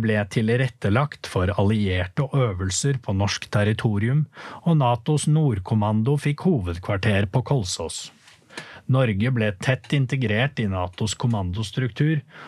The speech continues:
og fikk en viktig rolle i alliansen for kontroll og varsling i nord gjennom radarstasjoner.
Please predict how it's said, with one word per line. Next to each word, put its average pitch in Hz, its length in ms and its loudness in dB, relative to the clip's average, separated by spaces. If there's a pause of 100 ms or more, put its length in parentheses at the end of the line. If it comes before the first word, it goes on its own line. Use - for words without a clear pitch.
(140)
og 160 100 0
fikk 156 240 -2
en 165 160 2
viktig 160 460 0
rolle 110 340 2
i 120 160 0
alliansen 117 800 0
for 107 160 -2
kontroll 131 680 2
og 92 100 -2
varsling 120 540 -2
i - 20 2
nord 113 400 0
gjennom 120 320 0
radarstasjoner. 92 1120 2